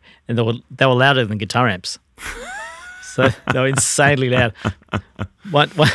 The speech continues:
one dude tried to, like, started checking his guitar and scared me. Like, gave me a massive fright and just jumped. And, um,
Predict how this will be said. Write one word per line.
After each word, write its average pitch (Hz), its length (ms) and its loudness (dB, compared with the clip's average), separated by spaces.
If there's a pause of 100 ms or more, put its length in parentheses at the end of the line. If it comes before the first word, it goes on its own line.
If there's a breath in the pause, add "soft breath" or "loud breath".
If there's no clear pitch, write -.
(140)
one 175 240 2
dude 160 260 2
tried 139 300 0
to, 147 80 -12 (240)
like, 127 160 0
started 123 320 2
checking 123 300 0
his 110 100 -2
guitar 123 420 0 (300 loud breath)
and 120 100 -2
scared 127 520 0
me. 101 180 -6 (460 soft breath)
Like, 110 160 -10 (960 soft breath)
gave 127 160 0
me 110 140 -4 (100)
a 123 60 -12
massive 127 400 -2
fright 120 300 -6
and 120 100 -14
just - 260 -16
jumped. 131 320 0 (500 loud breath)
And, 135 200 4
um, 123 360 2